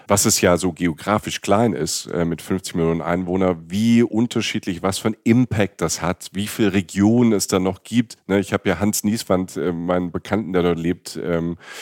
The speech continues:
schon erwähnt, der dort ganz viele tolle Wanderstrecken gefunden hat, ganz tolle Bergregionen zum Wandern. Es, ähm, gibt ja auch, ähm, noch ganz viele verschiedene kleinere Orte.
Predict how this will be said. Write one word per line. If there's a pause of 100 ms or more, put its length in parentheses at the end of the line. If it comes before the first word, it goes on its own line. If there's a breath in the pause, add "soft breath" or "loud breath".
(140 loud breath)
schon
erwähnt,
der (260 loud breath)
dort
ganz
viele
tolle
Wanderstrecken
gefunden
hat,
ganz
tolle
Bergregionen
zum
Wandern. (440 loud breath)
Es,
ähm,
gibt
ja
auch,
ähm,
noch
ganz
viele
verschiedene
kleinere
Orte.